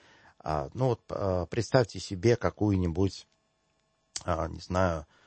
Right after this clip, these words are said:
а, самую спившуюся, опустившуюся, самую дешевую, а, проститутку на провинциальном вокзале. Она больная, она грязная, она отвратительная, она идет с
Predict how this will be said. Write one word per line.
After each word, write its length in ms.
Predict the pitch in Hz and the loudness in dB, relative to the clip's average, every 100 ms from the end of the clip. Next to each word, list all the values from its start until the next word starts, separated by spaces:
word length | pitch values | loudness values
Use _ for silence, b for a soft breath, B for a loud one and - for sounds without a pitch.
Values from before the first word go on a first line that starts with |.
| b b | b b
а, 280 | - 85 82 | 0 2 2
самую 480 | - 113 120 113 101 | 0 2 2 2 -2
спившуюся, 1040 | - - 127 - - 107 101 - - 92 | -4 4 4 4 0 2 2 -2 -2 -2
опустившуюся, 960 | 85 - 87 - 117 - - 98 - 90 | -2 -4 -10 0 0 0 -4 -6 -6 -12
самую 360 | 90 92 92 | -8 -4 -4
дешевую, 800 | 82 87 - 120 113 95 95 90 - b b b b | -6 -8 2 4 4 6 6 6 2 b b b b
а, 220 | - 78 76 | -8 -8 -6
проститутку 640 | - - 104 127 117 - | -8 -8 -6 -2 -2 0
на 120 | 95 | 0
провинциальном 640 | - 90 85 - 98 90 85 | 0 -2 -2 0 0 0 0
вокзале. 420 | 87 87 80 - - _ _ _ _ _ _ _ _ | -2 -2 -6 -8 -20 _ _ _ _ _ _ _ _
Она 220 | - 92 95 | -6 -2 2
больная, 640 | 90 117 151 175 170 143 | 4 4 4 4 2 -2
она 160 | 113 90 | -4 -6
грязная, 540 | - 135 151 107 98 | 4 6 6 0 -6
она 420 | 85 78 76 - - | -6 -8 -10 -14 -16
отвратительная, 1040 | - 104 104 - 139 113 113 101 92 85 - | -12 -8 -8 -8 -12 -12 -10 -6 -6 -6 -8
она 420 | 78 82 98 98 b b b b - | -8 -4 -4 -6 b b b b -10
идет 440 | 85 92 87 - - 80 | 0 2 2 -4 -16 -10
с 600 | - - - 85 80 | -10 -8 -6 -4 -4